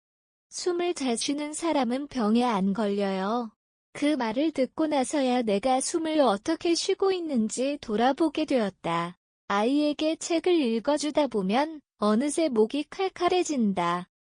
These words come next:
전화 한 통화 끝내고 나면 말이 잠기고 하루 종일 말없이 지내도 몸이 피곤하다. 가끔은 숨이 짧게 가빠지는 느낌이 들고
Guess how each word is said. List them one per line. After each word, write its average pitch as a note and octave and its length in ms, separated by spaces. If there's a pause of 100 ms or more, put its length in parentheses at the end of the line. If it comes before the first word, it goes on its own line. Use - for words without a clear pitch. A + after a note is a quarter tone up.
(260)
전화 B3+ 360
한 F4+ 240
통화 E4 360
끝내고 F4+ 640
나면 B3+ 480
말이 A3 320
잠기고 C4+ 600
하루 F4+ 300
종일 E4 380
말없이 B3+ 520
지내도 A#3 520
몸이 A#3 360
피곤하다. C4 920 (1000)
가끔은 D#4 680
숨이 C4 360
짧게 F4 520
가빠지는 D4+ 760
느낌이 B3+ 440
들고 A#3 600